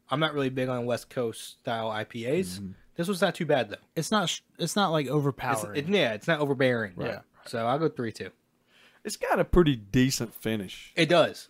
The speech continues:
Speaker 1: And that, I think that's what turned me off. I think the other West
Speaker 2: Yeah.
Speaker 1: Coast we had was Cruise Down the
Speaker 2: Yeah.
Speaker 1: Street. And no disrespect to that, or I think, I think it's Armor Atis that makes that.
Speaker 2: Mm-hmm.
Speaker 1: Um, no, just, it had a, a hard finish.
Speaker 3: Yeah.
Speaker 1: This
Speaker 2: It
Speaker 1: one has a
Speaker 2: had,
Speaker 1: smoother
Speaker 2: it
Speaker 1: finish.
Speaker 2: had, like, the lingering.
Speaker 1: Yeah.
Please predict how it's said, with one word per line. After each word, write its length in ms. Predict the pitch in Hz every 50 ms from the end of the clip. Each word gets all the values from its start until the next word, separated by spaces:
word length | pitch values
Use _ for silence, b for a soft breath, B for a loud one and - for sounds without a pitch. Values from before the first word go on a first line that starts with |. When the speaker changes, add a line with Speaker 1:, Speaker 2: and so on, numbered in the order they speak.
| _ _
Speaker 1:
And 120 | 143 143 156
that, 120 | 170 165 160
I 40 | 151
think 140 | 185 190 180
that's 160 | 165 156 -
what 100 | 175 135
turned 160 | - 156 143
me 60 | 135 135
off. 180 | 131 - -
I 40 | 139
think 200 | - 151 147 131
the 80 | 135 131
other 200 | 135 135 131 127
West 400 | 120 127 - 131 127 123 107 -
Speaker 2:
Yeah. 20 |
Speaker 1:
Coast 180 | - 131 117 -
we 80 | 120 120
had 100 | 123 123
was 260 | 117 117 107 - -
Cruise 240 | - - 131 120 -
Down 120 | 127 117
the 60 | 113
Speaker 2:
Yeah. 60 | -
Speaker 1:
Street. 320 | - - 180 160 139 131 b b b b b b b b b b _
And 200 | 151 135 127 120
no 180 | 127 131 131 131
disrespect 540 | 127 123 104 117 113 - - 120 117 - -
to 80 | 113
that, 280 | 113 117 117 113 117 - -
or 120 | 120 110
I 40 | 107
think, 220 | - - 120 117 - _ _ - _ _ -
I 40 | -
think 160 | - 135 123
it's 80 | 117 - -
Armor 380 | 117 120 120 117 113 113 - - -
Atis 320 | 120 123 127 139 135 - -
that 160 | 143 131 127
makes 220 | 135 135 131 - -
that. 240 | 143 139 127 - - - - 120
Speaker 2:
Mm-hmm. 300 | 113 101 92 92 95 -
Speaker 1:
Um, 340 | 123 123 123 123 120 120 123
no, 160 | 123 143 147
just, 240 | 131 131 120 - - _ _ _ _
it 160 | 135 123 127
had 340 | 123 123 127 120 113 104 110 - _ _
a, 80 | - 123
a 20 |
hard 420 | 110 - - 135 127 123 120 107 -
finish. 400 | - - 139 123 107 95 95 -
Speaker 3:
Yeah. 120 | 143 139
Speaker 1:
This 120 | 127 139 139
Speaker 2:
It 40 | 127 131
Speaker 1:
one 40 | 135
has 180 | 127 123 120
a 40 | 123
Speaker 2:
had, 60 | 113
Speaker 1:
smoother 460 | 107 104 110 127 135 139 135 123 117 107
Speaker 2:
it 40 | -
Speaker 1:
finish. 180 | - 127 123
Speaker 2:
had, 200 | 131 135 123 117
like, 200 | 120 120 117 - -
the 100 | 113 104
lingering. 760 | 107 113 120 117 120 117 110 104 101 104 101 98 98 95
Speaker 1:
Yeah. 300 | 92 127 123 120 104 92